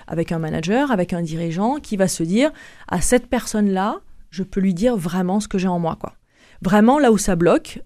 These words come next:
euh, là où j'ai, à contrario, eu plein de réussites. Et nous, on va l'aider, en fait, à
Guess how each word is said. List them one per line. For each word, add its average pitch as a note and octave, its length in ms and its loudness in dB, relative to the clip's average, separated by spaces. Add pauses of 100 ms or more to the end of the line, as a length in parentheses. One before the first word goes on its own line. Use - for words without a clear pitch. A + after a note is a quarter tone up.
euh, F3+ 420 -4
là F#3+ 360 4
où A3+ 160 4
j'ai, G3+ 280 2
à G3 100 -2
contrario, G#3 600 0
eu F3+ 80 2
plein B3 240 2
de C4+ 80 4
réussites. A3+ 520 0 (460)
Et A3 100 4
nous, C#4 120 8
on F#4+ 120 6
va A#3+ 120 6
l'aider, G3+ 320 4
en A#3+ 100 0
fait, - 380 -6 (140)
à G3+ 160 0